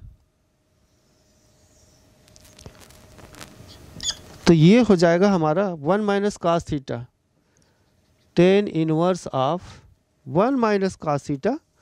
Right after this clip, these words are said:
two sin square theta by two, टू sin square theta by two,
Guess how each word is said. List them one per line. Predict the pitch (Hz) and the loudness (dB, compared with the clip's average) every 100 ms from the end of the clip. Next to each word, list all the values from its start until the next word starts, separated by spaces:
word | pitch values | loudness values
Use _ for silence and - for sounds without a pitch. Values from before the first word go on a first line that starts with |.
| _ _ _ _ - | _ _ _ _ 2
two | 233 285 | 6 6
sin | - 208 185 170 | 4 0 0 -4
square | - 202 247 | -2 -2 -2
theta | - 151 - 147 | -4 -4 -2 0
by | 151 185 - | 0 -2 0
two, | 285 170 _ _ _ _ - _ _ _ - | -2 -2 _ _ _ _ -20 _ _ _ 0
टू | 170 185 208 214 | 4 4 2 0
sin | - 160 143 156 214 - _ _ _ _ _ _ _ _ _ | -4 -4 -2 -2 -6 -12 _ _ _ _ _ _ _ _ _
square | 147 - - 180 175 | -4 -4 0 0 0
theta | - 151 - 160 | -2 0 0 0
by | 151 143 - | 0 -2 -2
two, | 196 165 | 0 0